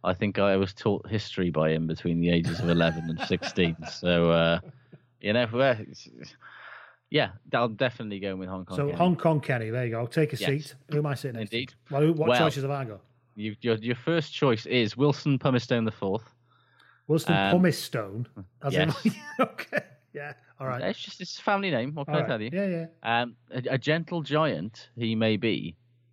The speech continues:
Speaker 1: but people are starting to wonder if the six-foot-eight-inch second row is taking his Lenny nickname a little bit far.
Speaker 2: Right.
Speaker 1: Like, he started keeping rabbits in the changing room and talking to them like he's their friend. And the
Speaker 2: Mm.
Speaker 1: problem is,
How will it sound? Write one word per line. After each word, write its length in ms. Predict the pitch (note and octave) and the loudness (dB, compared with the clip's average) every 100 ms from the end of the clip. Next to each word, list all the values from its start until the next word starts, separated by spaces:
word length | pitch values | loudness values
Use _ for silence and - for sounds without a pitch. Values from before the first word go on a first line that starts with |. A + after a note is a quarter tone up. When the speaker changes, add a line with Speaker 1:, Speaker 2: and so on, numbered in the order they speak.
| - | -6
Speaker 1:
but 140 | A2 | -2
people 260 | C#3+ C3+ D3 | 0 0 0
are 40 | |
starting 340 | C#3+ C3+ A2+ | 2 2 2
to 120 | A2+ A2+ | -2 0
wonder 560 | A#2+ A2 - G#1+ C#2+ - | 2 2 -2 -4 -4 -2
if 260 | F2 - - | -4 -4 -10
the 60 | |
six-foot-eight-inch 680 | F2 G#2 - E2 F#2 D#2 F2+ | -6 -6 -2 2 2 2 -2
second 320 | - F2+ D#2+ | -2 -2 -2
row 100 | F2 | 0
is 140 | E2+ E2+ | 0 0
taking 320 | G2+ F#2 F2+ | 0 0 0
his 120 | F2+ | 0
Lenny 420 | F2+ F2+ F#2+ F#2+ F2+ | 2 4 4 4 4
nickname 640 | D#2+ - - D#2 D#2 F2 - | 0 -2 -4 -4 -4 -4 -2
a 60 | |
little 220 | E2+ - E2+ | 2 2 2
bit 220 | E2+ - - | 2 0 0
far. 360 | G2 F#2+ G2+ G#2+ - _ _ | 2 4 4 2 -8 _ _
Speaker 2:
Right. 340 | A#2+ A#2 G#2+ - | -8 -6 -8 -4
Speaker 1:
Like, 280 | F2+ F2+ - - _ _ | 0 0 0 -16 _ _
he 80 | A2 | -4
started 460 | - C3 B2 A2 - | -2 2 4 4 0
keeping 360 | A#2+ A2 F#2+ F#2 | -6 -2 -2 0
rabbits 480 | G2 F#2 G#2 - | 0 0 -2 -4
in 100 | F#2 F2 | -6 -6
the 80 | |
changing 540 | F2 - F#2+ F#2+ F2+ F#2 | -6 -2 0 0 0 0
room 340 | F#2 F2+ F#2 | 2 2 2
and 120 | F2+ F2+ | 0 0
talking 360 | - F#2+ - | 0 0 0
to 100 | F#2 | -2
them 140 | F#2 F2+ | 0 4
like 200 | F2 F2 | 4 2
he's 200 | - D2+ | 0 -4
their 180 | D2+ D2 - - | 0 -2 -2 0
friend. 640 | F2 F2 F2 F2 F2 F2+ - - - - - - | 4 4 4 4 2 -2 -8 -20 -20 -20 -20 -2
And 120 | G2 | 0
the 40 | A2+ | 2
Speaker 2:
Mm. 40 | |
Speaker 1:
problem 320 | A#2 D3+ D3 B2+ | 2 4 4 4
is, 280 | C#3 - | 4 0